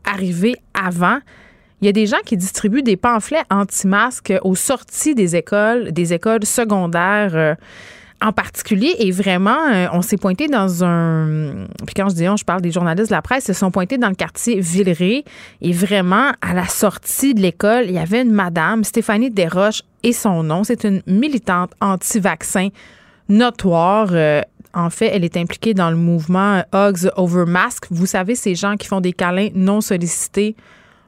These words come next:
lors, euh, des manifestations anti-masques. Et Stéphanie, euh, Desroches distribuait des pamphlets aux élèves. Elle leur disait, « Écoutez, là, hein, vous êtes pas obligé de porter le masque.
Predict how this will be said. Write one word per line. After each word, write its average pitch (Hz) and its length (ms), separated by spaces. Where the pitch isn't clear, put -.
lors, 185 440
euh, 160 680
des 170 180
manifestations 180 1000
anti-masques. 196 560
Et 262 160
Stéphanie, 190 640
euh, 156 280
Desroches 190 380
distribuait 196 800
des 196 180
pamphlets 285 640
aux 190 120
élèves. 208 800
Elle 165 200
leur 165 440
disait, « 170 480
Écoutez, 269 360
là, 214 220
hein, 233 220
vous 185 120
êtes 175 100
pas 262 100
obligé 233 260
de - 60
porter 202 460
le 196 60
masque. 190 500